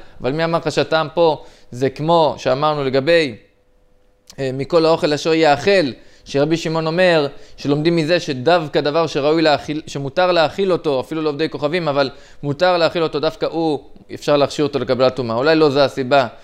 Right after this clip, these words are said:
שם שמכשירים איבר מדולדל בבהמה. אלא אומרת הגמרא, לעולם החידוש של רבי שמעון הסיפא. באמת מה שרוצים להגיד בהתחלה,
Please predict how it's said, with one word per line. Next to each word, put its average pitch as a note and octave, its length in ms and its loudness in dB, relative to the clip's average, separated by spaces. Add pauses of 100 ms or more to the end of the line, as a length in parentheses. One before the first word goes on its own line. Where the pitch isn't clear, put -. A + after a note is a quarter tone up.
(160)
שם C#3+ 440 0
שמכשירים A#2 1800 -2
איבר C3+ 160 -4
מדולדל B2 400 0
בבהמה. G#2+ 440 -6 (1000)
אלא A#3 220 4
אומרת G3+ 300 0
הגמרא, D#3+ 420 0 (1160)
לעולם D#3 480 2
החידוש D#3 640 0
של C#3 180 -8
רבי C#3+ 220 -4
שמעון D#3 420 -6
הסיפא. C3 480 -4 (560)
באמת E3 220 -4
מה D#3+ 100 -6
שרוצים D3+ 280 -6
להגיד C3+ 260 -2
בהתחלה, F#3 460 2